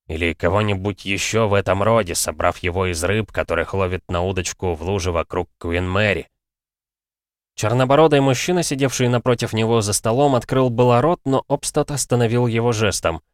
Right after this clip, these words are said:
«Надо подумать», сказал Обстат. «Мне необходимо... Что мне необходимо, так это нетривиальная точка зрения».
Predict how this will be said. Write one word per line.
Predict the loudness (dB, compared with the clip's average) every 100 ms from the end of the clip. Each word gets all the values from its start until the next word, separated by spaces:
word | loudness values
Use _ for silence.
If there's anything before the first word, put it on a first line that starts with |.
| _ _ _ _ _ _
«Надо | -2 0 0
подумать», | 0 0 2 0 -2 -14 -16 _ _ _ _
сказал | -12 -6 -2 0 -2
Обстат. | -4 -6 -4 -4 -6 _ _ _ -10
«Мне | -4 0
необходимо... | 0 0 -2 -4 -2 0 0 0 -4 _ _ _ _ -14
Что | -6 -4
мне | 0
необходимо, | 2 0 0 -2 2 2
так | 2 0
это | 0 0
нетривиальная | 0 0 0 2 2 2 0 0
точка | -2 -4 -2 -2
зрения». | 0 0 -2 -4 -14